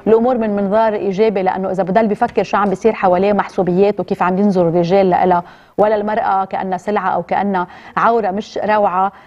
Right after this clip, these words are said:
هيدا الشيء أكيد بيخلينا واقفين بمحلنا وما بنتقدم أبدًا لقدام. بس شكرًا كتير على كلامك اللي طالع من قلبك يا رائدة.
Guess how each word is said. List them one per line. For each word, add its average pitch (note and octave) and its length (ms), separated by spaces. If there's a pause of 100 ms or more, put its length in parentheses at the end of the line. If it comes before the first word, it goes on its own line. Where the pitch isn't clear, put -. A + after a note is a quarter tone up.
(120)
هيدا A#3+ 180
الشيء B3+ 260
أكيد A3+ 300
بيخلينا A3 480
واقفين A3+ 360
بمحلنا G#3+ 520
وما G#3+ 140
بنتقدم G3+ 520
أبدًا F3+ 300
لقدام. E3 520 (280)
بس G3 120
شكرًا C4+ 240
كتير A3+ 280
على G#3 180
كلامك A#3 460
اللي G#3 120
طالع A#3+ 300
من G3+ 160
قلبك F#3+ 320 (120)
يا F3+ 120
رائدة. - 440